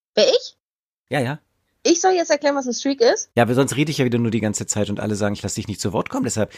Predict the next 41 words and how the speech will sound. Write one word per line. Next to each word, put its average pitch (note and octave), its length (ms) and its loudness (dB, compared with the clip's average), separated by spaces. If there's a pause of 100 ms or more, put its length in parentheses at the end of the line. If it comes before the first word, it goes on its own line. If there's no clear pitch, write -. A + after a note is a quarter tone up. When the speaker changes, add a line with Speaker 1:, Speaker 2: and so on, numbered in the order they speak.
Speaker 2:
bitte - 140 2
Speaker 1:
Na, C#4 60 8
Speaker 2:
erklär C#4+ 120 6
Speaker 1:
das D4+ 60 0
Speaker 2:
du D#4+ 60 -4
Speaker 1:
ist D4 100 -2
Speaker 2:
uns, E4 120 2
Speaker 1:
das, - 20 -4
was E4 100 0
Speaker 2:
was D4+ 40 -4
ein C#4+ 40 -4
Speaker 1:
ich - 60 -4
jeden C#4+ 180 2
Speaker 2:
Streak - 40 -8
Speaker 1:
Tag C4 100 0
Speaker 2:
ist. A#3+ 60 -8
Speaker 1:
mache. F3+ 280 -6 (480)
Jeden D4+ 140 2
Tag C4 180 4
mache G3 140 0
ich - 80 -10
das. D3+ 260 -10
Jeden C4+ 160 2
Tag. G#3 200 -4 (360)
Man C4 100 6
könnte F4+ 220 4
sagen, F4+ 200 2
es E4+ 120 -6
ist E4 120 -12
ein D#4 80 0
Streak, E4+ 300 0
dass D4 160 -2
ich B3+ 80 -4
morgens C4 280 2
Pipi D4 260 2
mache, F3 440 -2
aber A#3+ 280 4 (260)
ich A#3 100 0
glaube, C#4 220 4
das B3 140 -6 (300)
Speaker 2:
<laughs> - 460 -16